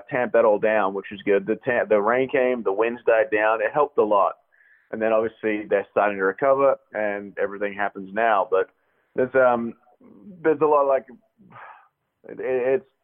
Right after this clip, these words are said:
some very tough times back home just for, uh, for everything kind of back to back. It's like when you get knocked off your surfboard and you get hit by another wave when you're already under. But, um, it's,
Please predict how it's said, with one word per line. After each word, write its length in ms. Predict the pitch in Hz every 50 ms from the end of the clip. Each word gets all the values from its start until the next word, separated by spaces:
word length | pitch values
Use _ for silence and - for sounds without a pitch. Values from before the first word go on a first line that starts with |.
| _ _ _
some 120 | - 139 127
very 220 | 139 139 139 131
tough 280 | - - 127 120 - -
times 260 | 127 110 104 104 98 -
back 200 | 104 98 95 -
home 300 | 107 101 104 107 104 101
just 160 | 85 98 - _
for, 340 | - 107 104 101 98 98 98
uh, 60 | 90 - _ _ _ _ _ _ _ _ _
for 120 | - 117 113
everything 280 | 104 110 110 110 107
kind 160 | 101 113 104 101
of 80 | 98
back 240 | 98 101 98 101 -
to 60 | - 98
back. 360 | 101 101 101 104 104 101 -
It's 160 | 104 95 -
like 200 | - 95 95 95 - _ _ _ _ _
when 300 | - 110 107 104 101 104 -
you 120 | - - - _ _ -
get 180 | 113 110 104
knocked 240 | 107 107 104 - -
off 140 | 110 101 -
your 80 | 98 -
surfboard 480 | - 104 107 107 - - 107 113 110 107
and 80 | 104
you 80 | 104 98
get 120 | 98 95
hit 140 | - - -
by 120 | 98 98
another 220 | 101 101 95 95 92
wave 280 | 95 101 101 98 98
when 120 | 95 92 95
you're 80 | 95
already 180 | 95 98 95 92
under. 240 | 95 101 101 92 - - _ _ _ _ _ _ _ _ _ _ _
But, 240 | 107 104 101 - -
um, 400 | 117 107 104 104 104 104 104 110 _ _ - 113
it's, 200 | 120 120 117